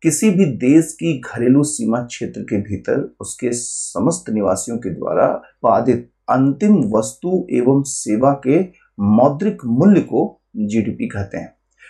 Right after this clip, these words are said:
और यह जो उत्पादन होना चाहिए वह एक वित्तीय वर्ष में होना चाहिए। तो उसी के आधार पर हम जीडीपी की गणना करते हैं।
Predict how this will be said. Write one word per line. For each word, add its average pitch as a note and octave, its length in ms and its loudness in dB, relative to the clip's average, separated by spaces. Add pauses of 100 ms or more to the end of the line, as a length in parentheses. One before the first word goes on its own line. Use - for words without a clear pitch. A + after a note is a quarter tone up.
(240)
और D#3+ 200 2
यह A#2 180 -2
जो F3+ 180 2
उत्पादन A#2 360 0
होना G2+ 220 -2
चाहिए E3 440 -2
वह A2+ 340 -2
एक B2 220 -2
वित्तीय G2+ 300 -6
वर्ष - 240 -4
में C3+ 100 -2
होना E2 260 -8
चाहिए। - 280 -10 (680)
तो C#3 60 -2 (120)
उसी G3 260 2
के F#3 240 2
आधार A2 220 -2
पर A2 160 -4
हम F#3 240 0 (140)
जीडीपी B2 460 2
की F3+ 80 -8
गणना A#2 280 2
करते - 300 -6
हैं। - 140 -14